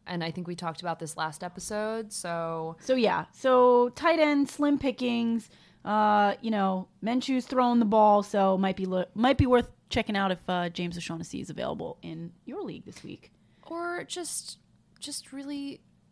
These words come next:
Speaker 1: anyone who's back on the up and up,
Speaker 2: Well,
Speaker 1: so.
Speaker 2: speaking of back on the up and
Speaker 1: <laughs>
Speaker 2: up, I eat my words of saying last week, like, Jimmy Graham is, is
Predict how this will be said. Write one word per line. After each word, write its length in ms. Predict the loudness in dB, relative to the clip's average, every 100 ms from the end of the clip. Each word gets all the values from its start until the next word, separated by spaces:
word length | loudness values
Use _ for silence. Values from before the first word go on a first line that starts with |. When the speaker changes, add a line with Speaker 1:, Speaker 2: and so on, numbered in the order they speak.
| _ _ -12
Speaker 1:
anyone 440 | -4 -2 0 -2 -4
who's 320 | -8 -8 -10
back 300 | -12 -12 -8
on 140 | -8
the 100 | -6
up 160 | -8 -8
and 100 | -8
up, 260 | -8 -2 8
Speaker 2:
Well, 380 | 8 8 2 -6
Speaker 1:
so. 120 | 2
Speaker 2:
speaking 340 | 4 4 6
of 140 | 8 8
back 360 | 10 10 10 8
on 160 | 6
the 120 | 6
up 180 | 6 6
and 100 | 6
Speaker 1:
<laughs> 20 |
Speaker 2:
up, 200 | 6 4 6
I 420 | 6 6 4 2
eat 160 | 0 4
my 160 | 4 6
words 400 | 6 8 8 6
of 160 | 4
saying 320 | 6 6 8
last 280 | 6 6 4
week, 240 | -2 -2 0
like, 340 | 0 0 -6 _ _ _ _
Jimmy 220 | -2 0
Graham 360 | 2 4 4 4
is, 380 | 2 -2 -8 -6
is 320 | -2 -2 -2